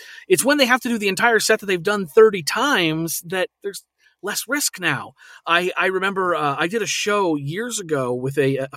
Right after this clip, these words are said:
phenomenal comedian, uh, a guy named Christopher Titus. Titus is a, an amazing comic,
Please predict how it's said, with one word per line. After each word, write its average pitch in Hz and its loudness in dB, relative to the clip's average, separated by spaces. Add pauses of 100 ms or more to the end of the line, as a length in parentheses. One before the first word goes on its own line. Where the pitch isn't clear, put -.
(100)
phenomenal 180 2
comedian, 123 -4 (140)
uh, 139 0
a 139 0
guy 165 4
named 151 0
Christopher 139 -6
Titus. - -6
Titus 156 0
is 135 -10
a, 135 -8 (140)
an 156 -8
amazing 147 -4
comic, 170 -6